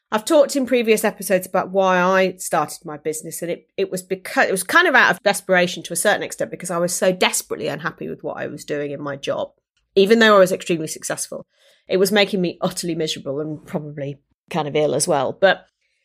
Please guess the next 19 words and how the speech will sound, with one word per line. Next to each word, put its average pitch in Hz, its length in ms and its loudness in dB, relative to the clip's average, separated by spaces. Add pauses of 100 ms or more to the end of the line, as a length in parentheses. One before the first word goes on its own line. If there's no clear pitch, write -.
(320)
you 247 60 4
know, 233 100 6
my 262 240 6
initial 233 800 4
why, 185 640 4
my 202 180 0
initial 226 400 0
reason 190 460 0
for 156 120 -16
starting 180 480 0
my 165 100 -6
business 185 680 -2
was 185 360 6
because 190 320 -6
I 185 100 4
wanted 190 540 0
to 165 100 -10
be 180 440 -2 (520)
the, 180 580 4